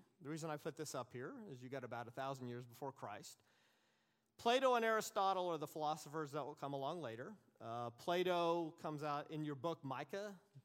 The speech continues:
your Old Testament prophet. They were living about the same time. Solomon's gonna write his philosophy on life long before the Greek philosophers write theirs, okay? Five hundred years before.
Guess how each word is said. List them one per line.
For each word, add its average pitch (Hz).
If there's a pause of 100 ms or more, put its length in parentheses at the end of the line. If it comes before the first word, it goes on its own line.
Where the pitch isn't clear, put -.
your 131
Old 143
Testament 143
prophet. 147 (100)
They 226
were 156
living 113
about 92
the -
same 82
time. 90 (1120)
Solomon's 277
gonna 196
write 180
his 196
philosophy 160
on 143
life 143 (200)
long 170
before 131
the 117
Greek 123 (300)
philosophers 107
write 87
theirs, 50 (640)
okay? 107 (500)
Five 170
hundred 131
years 101
before. -